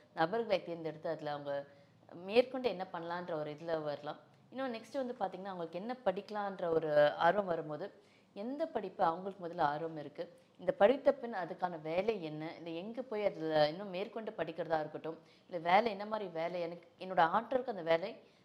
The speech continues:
அஹ், சூட்டபிள் ஆகுதா, எனக்கு கரெக்டா இருக்குதான்ற சரி பார்க்கிறதா இருக்கட்டும்,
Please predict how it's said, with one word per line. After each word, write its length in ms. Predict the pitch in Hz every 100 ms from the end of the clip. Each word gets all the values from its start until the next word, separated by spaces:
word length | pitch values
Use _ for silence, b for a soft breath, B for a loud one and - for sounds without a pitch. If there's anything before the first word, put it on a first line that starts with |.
| _
அஹ், 280 | 165 160 160
சூட்டபிள் 380 | 233 226 214 202
ஆகுதா, 200 | 160 156
எனக்கு 340 | 156 156 160
கரெக்டா 180 | 160 196
இருக்குதான்ற 680 | 185 185 202 190 190 190 165
சரி 220 | 165 180
பார்க்கிறதா 560 | - 175 170 156 160
இருக்கட்டும், 360 | 151 143 147 151